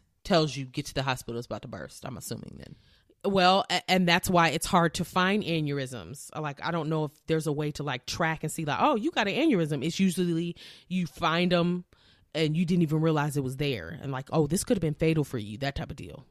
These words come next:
Speaker 2: Usually
Speaker 1: Oh,
Speaker 2: people
Speaker 1: shit.
Speaker 2: don't just know they walking around with aneurysms. Yeah. So he ended up, he, so he wasn't supposed to have visitors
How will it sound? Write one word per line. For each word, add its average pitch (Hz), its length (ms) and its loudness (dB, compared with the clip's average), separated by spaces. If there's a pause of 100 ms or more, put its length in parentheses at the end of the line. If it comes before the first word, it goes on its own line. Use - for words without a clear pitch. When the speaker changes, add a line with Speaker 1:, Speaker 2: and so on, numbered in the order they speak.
Speaker 2:
Usually 175 360 -2
Speaker 1:
Oh, - 80 -4
Speaker 2:
people 165 180 -4
Speaker 1:
shit. 151 60 -4
Speaker 2:
don't 156 180 0
just 160 180 -6
know 147 260 -2
they 143 120 -6
walking 139 300 -10
around 139 220 -12
with 120 120 -12
aneurysms. 127 720 -12 (300)
Yeah. 101 320 -14 (840)
So 240 200 4
he 220 200 2
ended 226 220 6
up, 254 340 4 (560)
he, 202 220 -4
so 208 300 4
he - 200 -2
wasn't 220 300 4
supposed 220 320 2
to 208 80 -4
have 180 160 2
visitors 143 680 2